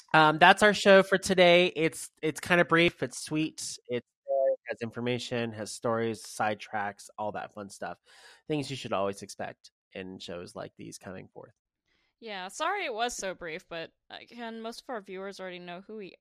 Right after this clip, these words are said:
Speaker 2: are.
Speaker 1: Yeah,
Speaker 2: Um,
Speaker 1: so we don't really need to go into
Speaker 2: but
Speaker 1: details.
Speaker 2: we, we will be working on a website of some kind, uh, and we can have brief, um, descriptions there of who we are and what we do, uh, if you need any more information. And you can always,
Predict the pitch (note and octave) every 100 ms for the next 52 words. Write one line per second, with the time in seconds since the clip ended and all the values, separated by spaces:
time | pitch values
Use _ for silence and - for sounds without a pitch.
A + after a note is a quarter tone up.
0 | _ D#3 E3+ A#3+ A4 A4+ _ _ _ _
1 | _ B3+ A#3 A3 D#3+ G#3 G#3 G#3+ F#3+ F3+
2 | D#3+ D3 B2 A#2 A2+ G#2+ A2 D4 C#4+ G#2+
3 | D#3 C4+ C#4+ C4+ - C4 A#3+ C#4+ C#4+ G#3+
4 | A3 - F#3+ F3+ F#3 - E3+ F3+ G#3 -
5 | G#3 F3+ F#3+ - - D4+ C#4+ - - E3
6 | E3+ E3+ G3 G#3+ A3 G3+ G3 F3+ E3+ -
7 | _ - F3+ G3 G3 A3 A3 G#3 G3+ F3+
8 | F3+ _ _ _ _ _ G3+ A3 G#3+ G#3
9 | - - - F#3 F#3 G#3 G3+ _ G3+ G3
10 | F#3+ - F#3+ F#3 F3 D#3 D3 G2 F3+ F3+
11 | F#3 F3 - F3 F3 E3+ - F#3 F#3 F3
12 | F3 F3+ _ _ _ _ _ - - G3
13 | G3 G3 G3 G3+ G3 F#3 F#3 F#3+ F#3 F3
14 | - E4 F#4 C4+ G#3 A3 G3 - -